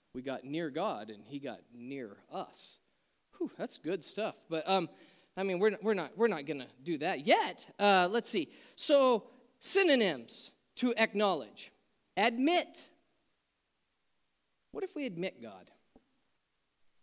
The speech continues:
What about accept or grant? Do we grant God? Do we accept God?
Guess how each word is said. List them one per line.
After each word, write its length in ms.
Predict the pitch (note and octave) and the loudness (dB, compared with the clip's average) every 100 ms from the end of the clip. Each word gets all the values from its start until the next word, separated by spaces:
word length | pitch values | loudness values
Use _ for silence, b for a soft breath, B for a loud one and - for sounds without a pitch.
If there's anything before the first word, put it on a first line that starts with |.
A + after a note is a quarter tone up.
| _ _ _ _ _ _ | _ _ _ _ _ _
What 360 | F3 G#3 A3 G#3 | 0 2 2 2
about 380 | G#3 G#3 G3+ - - _ _ - | 2 2 0 -4 -20 _ _ -4
accept 760 | E3 - - A#3+ G#3+ _ - - _ _ _ _ _ _ _ _ _ _ _ _ _ - | -4 -4 -2 -2 -6 _ -20 -20 _ _ _ _ _ _ _ _ _ _ _ _ _ -8
or 140 | E4 | -6
grant? 680 | A3+ B3 F4 A3+ - - - _ _ _ _ _ _ _ _ _ _ _ _ _ _ - | -6 -6 -6 -6 -10 -20 -20 _ _ _ _ _ _ _ _ _ _ _ _ _ _ -6
Do 60 | |
we 80 | D#3 | -6
grant 400 | C3 C3+ D3 E3+ | -6 -8 -8 -8
God? 260 | G3+ B3+ C#4 _ _ _ _ _ _ _ _ _ _ _ _ _ _ - | -8 -8 -12 _ _ _ _ _ _ _ _ _ _ _ _ _ _ -4
Do 80 | |
we 100 | F3 | -2
accept 400 | D#3+ - G#3+ G#3 | -2 -4 -8 -10
God? 260 | F#3 A3 | -12 -12